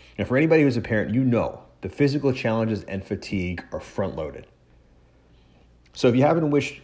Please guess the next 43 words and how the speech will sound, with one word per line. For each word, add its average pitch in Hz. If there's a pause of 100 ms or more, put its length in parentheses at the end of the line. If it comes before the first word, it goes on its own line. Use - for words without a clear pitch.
(140)
more 110
than 104
your 90
dad 87
a 87
happy 87
Father's 90
Day, 107
step -
up -
to -
the 110
plate 92 (360)
and 90
change 82
going -
forward. - (1500)
You 98
know, 95
a-, 123
as 143
I 170
age, 123
I'm 107
really 165
starting 107
to 87
notice 90
a -
few -
things. -
You -
know, 87
I'm 98
gonna 127
list, 110
I'm -
gonna 160
list 147
three 117
things 98
that 90
I, 85